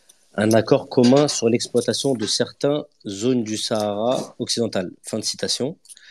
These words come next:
Donc la personne, elle m'a mis ces questions. Pouvez-vous nous expliquer pourquoi est-ce que vous voulez que l'Algérie domine le Maroc ? N'y a-t-il pas d'autres types de relations possibles entre deux voisins ?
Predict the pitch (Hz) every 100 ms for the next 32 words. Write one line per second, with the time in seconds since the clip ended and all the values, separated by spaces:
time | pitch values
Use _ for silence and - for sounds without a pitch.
0 | - _ _ _ _ 98 - 113 110 107
1 | - 117 98 92 95 98 107 - 92 92
2 | - 131 151 160 _ - - - - -
3 | - - - 123 120 127 120 110 107 135
4 | 123 107 117 - 120 - - 107 - 131
5 | 127 110 - 104 101 104 117 117 117 -
6 | - _ - _ 104 104 95 107 107 101
7 | 107 104 101 98 92 113 131 101 104 -
8 | - 98 - 117 110 - - 113 101 113
9 | - 98 - 98 98 95 92 - 101 98
10 | 104 98 - 95 92 95 98 143